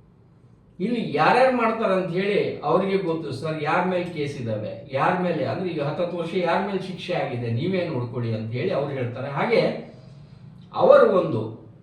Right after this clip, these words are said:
ನನಗೆ ಈಗ ಸುರಯ್ಯ ಅವ್ರ ಕಡೆಯಿಂದ ಒಬ್ಬ ಬಂದು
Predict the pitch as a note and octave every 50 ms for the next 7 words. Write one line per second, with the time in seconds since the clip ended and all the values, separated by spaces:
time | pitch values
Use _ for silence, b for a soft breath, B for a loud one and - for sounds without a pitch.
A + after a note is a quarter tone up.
0 | - - - - - - A2+ A#2+ D3 F#3 A#3+ C#4 B3+ G#3+ F#3+ E3 - - - -
1 | - - - - - - - E3+ E3+ E3+ E3 D3+ - - - - - - F#3+ A#3
2 | C4 C#4 C#4 C#4 C4+ C4 A#3 A3+ A3+ A3 G#3 G#3 G#3 G3+ G3 F#3+ F3 D#3 D#3 D3
3 | C#3 C#3 F3 A3 C4+ C4 A#3 F#3+ C3 C3 C3+ - - -